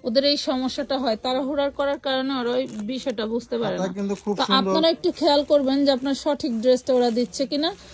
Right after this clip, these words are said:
Speaker 1: এটা আপনারা ওদের থেকে বুঝে নেবেন
Speaker 2: শুনুন।
Speaker 1: যে, "আপু বা ভাইয়া, আপনারা এই ড্রেসটা অর্ডার করছি, এইটাই দিয়েন।"
Speaker 2: আরেকটা বিষয়
Speaker 1: হুম।
Speaker 2: আপনাদেরকে বলে দিই, আপনারা যখন হলো, ওই,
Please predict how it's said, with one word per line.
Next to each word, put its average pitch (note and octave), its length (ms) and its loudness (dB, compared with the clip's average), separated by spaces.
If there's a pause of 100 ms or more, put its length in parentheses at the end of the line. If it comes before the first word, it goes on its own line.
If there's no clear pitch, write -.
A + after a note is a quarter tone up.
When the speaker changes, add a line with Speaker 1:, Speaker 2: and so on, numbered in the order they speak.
(160)
Speaker 1:
এটা D#4 200 2
আপনারা F4 280 2
ওদের D#4 220 2
থেকে D#4+ 240 -2
বুঝে C4+ 340 4
নেবেন G3 260 0 (360)
Speaker 2:
শুনুন। F3+ 160 2
Speaker 1:
যে, C#4 80 6
"আপু C#4 320 2
বা E4 120 4
ভাইয়া, D#4+ 480 4
আপনারা C#4+ 320 -2
এই D4 240 0
ড্রেসটা E4+ 340 -2
অর্ডার D#4+ 260 2
করছি, F4 240 -6
এইটাই D#4 460 -2
দিয়েন।" A3+ 380 -4 (260)
Speaker 2:
আরেকটা F#3+ 360 -4
বিষয় A3 260 -2
Speaker 1:
হুম। D4 80 0
Speaker 2:
আপনাদেরকে G#3 360 0
বলে F3+ 320 0
দিই, C3+ 160 -8 (680)
আপনারা F#3+ 720 0 (420)
যখন F#3+ 380 2
হলো, G3 440 0 (240)
ওই, D3 300 -8